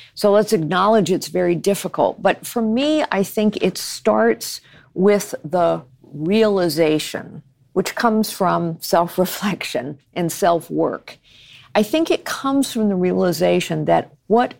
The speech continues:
other people think about me or say about me doesn't define me. The only thing that defines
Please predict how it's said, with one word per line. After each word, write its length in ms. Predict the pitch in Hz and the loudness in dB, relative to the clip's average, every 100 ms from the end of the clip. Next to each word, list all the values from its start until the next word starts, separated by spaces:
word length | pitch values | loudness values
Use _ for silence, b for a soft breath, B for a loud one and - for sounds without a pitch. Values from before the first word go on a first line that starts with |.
| - | -2
other 320 | 202 190 202 | 0 2 0
people 460 | 185 - 196 - 165 | -2 -4 -4 -4 -6
think 440 | - - 185 - - | -6 -6 -4 -4 -4
about 540 | 160 147 156 160 - | -2 -2 -2 -4 -6
me 540 | 151 156 120 - 131 - _ _ | -8 -6 -6 -8 -14 -20 _ _
or 180 | - 175 | -2 -2
say 500 | - - 214 202 190 - | -2 0 2 2 0 -2
about 500 | 147 156 156 151 156 | -2 -2 -2 -4 -6
me 520 | 160 139 - - - _ - | -6 -6 -8 -12 -18 _ -10
doesn't 480 | 151 180 170 175 - | -2 -2 -2 -6 -8
define 760 | 165 - - 151 147 135 127 127 _ | -10 -8 -8 -8 -8 -8 -10 -14 _
me. 420 | 135 104 - - _ _ _ _ _ _ _ _ _ - | -8 -8 -10 -20 _ _ _ _ _ _ _ _ _ -2
The 100 | 196 - | -2 4
only 420 | 254 330 349 349 | 6 6 6 2
thing 380 | 277 269 247 233 | 0 0 2 2
that 160 | 202 - | 2 0
defines 760 | 175 - 185 180 170 165 156 | -6 -4 -4 -2 -4 -4 -6